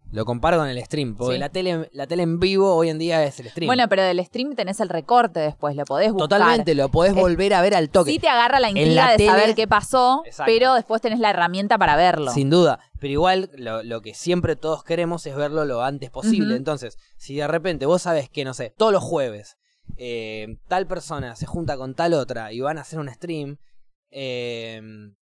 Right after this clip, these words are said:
Speaker 1: listo. Entonces, ese jueves vas a querer verlo y si no lo podés ver ese jueves, sabés que el viernes tenés un contenido que te divierte,
Speaker 2: Ujú.
Speaker 1: que pasó el jueves.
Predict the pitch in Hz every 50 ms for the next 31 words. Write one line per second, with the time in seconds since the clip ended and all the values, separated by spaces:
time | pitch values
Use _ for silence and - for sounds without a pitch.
0 | _ - 170 214 175 - - 101 110 117 120 131 165 160 170 160 135 135 - 190
1 | 175 - 190 - - - 202 196 190 190 196 202 190 170 160 156 147 - 160 147
2 | 127 139 143 160 175 185 196 196 196 208 202 170 156 - - - 175 202 262 311
3 | 320 294 254 202 165 185 202 208 196 214 208 202 185 156 175 - - 185 180 185
4 | 170 - - 156 185 190 - - 160 143 143 156 180 185 202 214 214 208 160 -
5 | - 131 147 156 - - 151 147 135 123 - 127 123 120 123 135 151 160 156 147
6 | 135 - 131 123 - 127 127 131 131 - - - 220 220 220 - - 120 113 -
7 | 110 - - 123 113 - 170 160 131 113 113 -